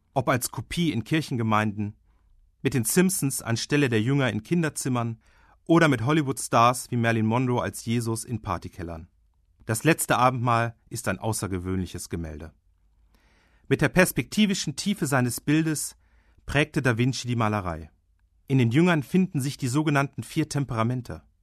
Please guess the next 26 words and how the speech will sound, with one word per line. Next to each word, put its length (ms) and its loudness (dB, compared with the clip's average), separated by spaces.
Ihre 200 2
Gesichter 440 2
wirken 300 0
heiter, 500 0
schwerfällig, 880 -4
gereizt 720 -4
und 200 -6
traurig. 600 -6
Ein 160 0
dynamisches 640 2
und 140 -8
lebhaftes 540 -4
Geschehen. 440 -10
Das 260 -4
war 140 6
in 80 2
der 80 0
damaligen 500 0
Zeit 300 -4
neu. 260 -8
Leonardo 440 6
da 140 4
Vinci 300 -2
sprühte 460 0
vor 180 -2
Kreativität. 880 -8